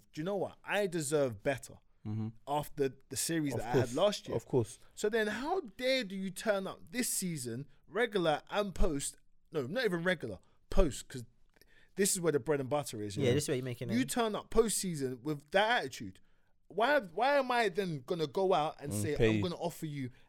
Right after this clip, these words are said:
Speaker 1: and pay you money
Speaker 2: Mm.
Speaker 1: to come and perform like this"?
Speaker 2: Mm-hmm.
Speaker 1: Even Tatum.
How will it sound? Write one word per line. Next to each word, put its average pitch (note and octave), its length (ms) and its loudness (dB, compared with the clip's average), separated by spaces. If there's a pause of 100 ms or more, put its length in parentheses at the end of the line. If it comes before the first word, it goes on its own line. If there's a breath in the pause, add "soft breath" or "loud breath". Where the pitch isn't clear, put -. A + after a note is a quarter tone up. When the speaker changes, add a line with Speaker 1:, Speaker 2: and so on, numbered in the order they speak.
(100)
Speaker 1:
and C3 140 -18
pay F#3+ 180 0
you D#3 220 -2
money D3+ 440 -2 (160)
Speaker 2:
Mm. A#2 220 2 (120)
Speaker 1:
to F#3 180 0
come G3+ 240 -2
and F#3 100 -2
perform G3+ 320 0
like F#3+ 180 0
this"? C#4 280 -2
Speaker 2:
Mm-hmm. A#2+ 220 -2 (120)
Speaker 1:
Even D4 300 2
Tatum. A3+ 420 2